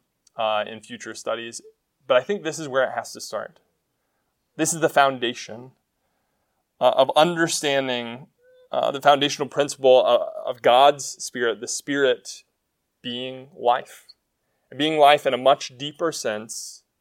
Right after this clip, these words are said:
than, than just this, this physical breath that is within us, um, but of a much truer and greater hope of life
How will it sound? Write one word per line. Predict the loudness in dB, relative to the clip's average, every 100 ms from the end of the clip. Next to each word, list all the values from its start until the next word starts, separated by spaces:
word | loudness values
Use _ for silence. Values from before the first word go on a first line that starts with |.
| _
than, | -6 -6 -6
than | -8 -4
just | -2 -2 -4 -14
this, | -14 -12
this | -14 -14 -4
physical | -4 -2 -2 -2 -4 _ _ _ -4
breath | 0 0 -2 -16 _
that | -8 -8
is | -8
within | -12 -12 -14
us, | -16 -18 -20 _ _ _ _ _ _ _ _
um, | -14 -10 -12 -12 -4
but | 0
of | 0
a | 4
much | 2 2 -4 -14 -14
truer | -8 -4 -2 2 4 4
and | 2 -4 -8
greater | 2 2 2 0 0 -4 _ _ _ _
hope | -8 4 4 4
of | -4 -4
life | -2 -2 -4 -12 -20